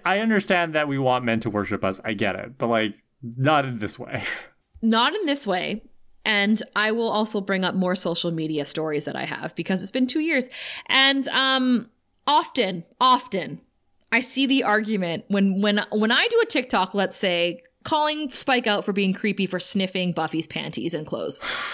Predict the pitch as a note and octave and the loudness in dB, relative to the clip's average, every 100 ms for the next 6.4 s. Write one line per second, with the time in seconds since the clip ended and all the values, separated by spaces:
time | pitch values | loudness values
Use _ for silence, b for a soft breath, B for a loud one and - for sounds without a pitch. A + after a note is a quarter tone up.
0 | B B B B B - F#3+ F#3 F#3 F3+ | B B B B B 0 2 2 2 0
1 | G#3+ A#3+ - - A#3+ A#3+ B3 B3 A3 F#3+ | 2 4 2 2 4 6 4 2 0 0
2 | E3+ - F2+ - B B B B _ _ | 0 -4 -6 -8 B B B B _ _
3 | _ - F4 G4 G4 - D#4+ C4+ - - | _ -2 0 0 0 2 2 2 -4 2
4 | A#3+ B3 A#3 G#3+ G3 F#3+ F3+ F#3 - - | 2 4 -2 -2 -2 0 0 0 -2 -6
5 | B B B B B - A3 A#3 C#4+ - | B B B B B -2 2 4 2 2
6 | A#3+ A3 G#3+ G#3+ | 4 4 4 0